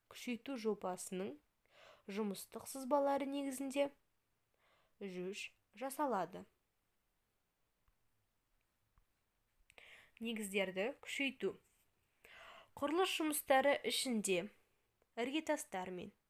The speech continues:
негіздерді күшейту көп қиындық туғызады.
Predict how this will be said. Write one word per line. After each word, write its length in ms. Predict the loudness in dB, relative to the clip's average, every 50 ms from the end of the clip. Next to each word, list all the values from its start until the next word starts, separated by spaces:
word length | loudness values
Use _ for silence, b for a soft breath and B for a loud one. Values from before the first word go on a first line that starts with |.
| _ _ _ _ -20 B B B B B B B B
негіздерді 600 | -4 -4 -2 -2 -4 -2 2 2 2 4 4 2 2
күшейту 520 | 2 0 0 0 0 0 0 -2 -4 -4
көп 320 | -4 -4 -4 -4 -4 -4 -6
қиындық 480 | -6 -4 -4 -2 -4 -4 -4 -4 -6 -6 -8
туғызады. 680 | -10 -6 -6 -4 -2 -2 -2 -2 -2 -4 -8 -10